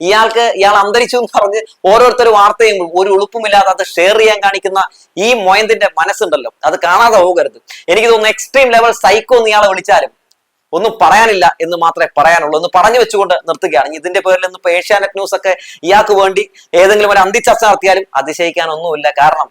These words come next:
ഇയാൾക്ക് വേണ്ടിയൊക്കെ ഈ ഇമാതിരി ഏഷ്യാനെറ്റ് ന്യൂസ് ഒക്കെ നടത്തിയിട്ടുള്ള അന്തിച്ചർച്ചയൊക്കെ നമ്മുടെ മുമ്പിലുണ്ട്. ഇയാൾക്ക് വേണ്ടിയും കുറയ്ക്കാൻ ഇവിടെ മാപ്രകളുണ്ട് എന്നുള്ളതാണ്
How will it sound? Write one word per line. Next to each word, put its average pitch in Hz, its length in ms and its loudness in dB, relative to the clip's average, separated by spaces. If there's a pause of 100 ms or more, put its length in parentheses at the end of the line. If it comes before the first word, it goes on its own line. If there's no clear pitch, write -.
(100)
ഇയാൾക്ക് 190 320 0
വേണ്ടിയൊക്കെ 185 560 0 (340)
ഈ 180 140 -2
ഇമാതിരി 202 640 0
ഏഷ്യാനെറ്റ് 220 420 0
ന്യൂസ് 208 220 -4
ഒക്കെ 214 140 -4
നടത്തിയിട്ടുള്ള 196 440 0
അന്തിച്ചർച്ചയൊക്കെ 196 600 -2
നമ്മുടെ 185 240 -2
മുമ്പിലുണ്ട്. 170 500 -6 (300)
ഇയാൾക്ക് 214 340 2
വേണ്ടിയും 202 320 0
കുറയ്ക്കാൻ 196 440 0
ഇവിടെ 196 200 2
മാപ്രകളുണ്ട് 214 760 2 (140)
എന്നുള്ളതാണ് 180 540 0